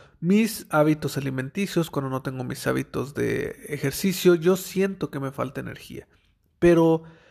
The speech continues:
aún así, había ocasiones durante el último mes, durante diciembre, en las cuales, a pesar de que dormía bien,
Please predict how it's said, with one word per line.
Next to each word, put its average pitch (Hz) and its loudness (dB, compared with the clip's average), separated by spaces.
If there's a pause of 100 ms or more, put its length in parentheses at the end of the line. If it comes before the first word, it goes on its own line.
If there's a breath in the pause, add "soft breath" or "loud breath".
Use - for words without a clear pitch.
(160 loud breath)
aún 208 4
así, 180 -2
había 143 2
ocasiones 147 0
durante 127 -2
el 135 0
último 147 0
mes, 139 2
durante 127 -4
diciembre, 143 -2
en 139 -2
las 127 -4
cuales, 160 4 (520 loud breath)
a 147 -8
pesar 156 -2
de 214 -2
que 196 0
dormía 143 2
bien, 131 -6